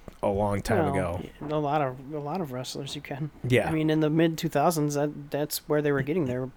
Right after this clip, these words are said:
Speaker 2: talent from, was
Speaker 1: Yeah,
Speaker 2: the
Speaker 1: but it
Speaker 2: adult
Speaker 1: was
Speaker 2: scene.
Speaker 1: Yeah, but it was also, you know, Playboy thing was a big thing too for W W E too. So I mean,
Speaker 2: Well, I'm talking about, like, Mickie James and Candice Michelle.
Speaker 1: Oh yeah, those, yeah, yeah.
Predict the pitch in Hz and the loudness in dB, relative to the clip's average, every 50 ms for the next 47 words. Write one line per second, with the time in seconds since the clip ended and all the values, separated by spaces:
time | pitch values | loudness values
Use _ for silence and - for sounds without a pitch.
0 | - - 135 - 139 135 131 131 - - 135 131 131 139 135 127 135 - 202 220 | -12 -12 -6 -2 -2 0 0 -2 -2 -4 -4 -2 -2 -2 -2 -4 -4 2 6 10
1 | 226 220 196 185 175 175 175 170 156 143 - - - 143 143 143 147 156 - - | 10 12 12 12 10 10 10 10 8 6 4 0 0 0 0 0 0 -2 -4 -8
2 | - - 156 185 175 110 101 104 117 123 127 127 123 113 123 127 117 - - 117 | -8 4 6 8 8 8 8 6 6 8 8 8 8 8 8 6 6 6 4 4
3 | 110 107 110 113 110 107 95 98 95 - - - 135 135 113 113 101 101 95 - | 4 6 6 6 6 6 4 2 0 2 4 6 6 8 8 6 4 4 2 2
4 | - 107 98 98 92 92 92 90 101 95 104 104 98 - - 104 101 92 - - | 2 2 2 2 0 -2 -2 -2 0 2 2 0 0 0 -2 0 0 0 2 2
5 | 135 127 - - 90 85 87 92 95 90 98 95 95 85 87 90 90 - - 127 | 2 2 2 0 -4 -4 -4 -4 -2 -2 -2 -4 -4 -4 -6 -6 -6 -2 0 0
6 | 107 90 - - 104 92 95 92 95 95 95 92 - 285 226 180 165 170 165 - | 0 0 -2 -2 -2 -2 -2 -2 -2 -2 -2 0 0 2 2 4 2 2 2 2
7 | 156 156 147 147 143 127 131 143 139 131 - - 143 139 - 151 131 131 127 135 | 2 2 2 2 0 0 2 0 -2 -2 -4 -6 -8 -6 -8 -8 -6 -6 -4 -2
8 | 139 143 135 131 127 123 127 127 - - 143 139 139 - - 139 127 - - 131 | -2 -2 -4 -4 -4 -6 -6 -6 -4 -4 -2 -2 -4 -4 -6 -6 -4 -4 -2 -2
9 | 135 139 156 147 135 123 120 117 113 110 101 95 95 104 117 117 113 104 98 90 | 4 10 12 12 12 12 12 10 10 8 8 8 6 6 6 8 8 6 6 4
10 | 92 95 92 87 87 87 85 85 82 82 82 | 2 2 2 2 2 2 0 0 0 -2 -4